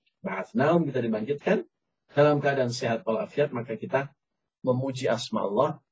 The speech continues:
"Alhamdulillahilladzi ahyana ba'dama amatan." Amatana. Ya, setelah engkau amatana, mematikan kami.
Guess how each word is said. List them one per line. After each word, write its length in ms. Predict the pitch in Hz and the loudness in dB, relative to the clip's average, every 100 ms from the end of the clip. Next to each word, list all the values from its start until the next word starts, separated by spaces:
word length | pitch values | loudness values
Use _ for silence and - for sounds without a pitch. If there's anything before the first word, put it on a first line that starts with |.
| - | -4
"Alhamdulillahilladzi 1600 | 117 113 - 127 123 110 107 107 107 101 101 101 101 139 180 175 _ | -2 -2 -2 -2 0 -2 -4 -2 -2 -4 -8 -6 -4 0 0 -2 _
ahyana 960 | - 120 - - 123 107 104 101 98 - _ _ _ | -4 -4 -4 -6 0 0 0 -4 -4 -8 _ _ _
ba'dama 880 | 190 175 170 147 143 139 143 139 143 | 6 6 4 2 4 4 4 2 0
amatan." 720 | 123 127 151 143 110 90 - _ _ _ _ _ | -2 -2 -2 -2 -6 -12 -14 _ _ _ _ _
Amatana. 640 | 113 127 147 147 104 90 - _ _ | -2 2 2 0 -4 -4 -12 _ _
Ya, 160 | 147 | -8
setelah 480 | 151 175 - 160 196 | -4 -4 2 4 4
engkau 560 | 190 156 147 165 220 - _ _ _ _ _ _ - | 2 -8 -2 0 0 -6 _ _ _ _ _ _ -6
amatana, 720 | 185 170 196 190 185 170 170 _ - | 0 2 4 4 2 0 -4 _ -12
mematikan 560 | 139 156 180 180 175 | -6 -4 -2 2 2
kami. 400 | 175 180 165 147 | 4 2 2 0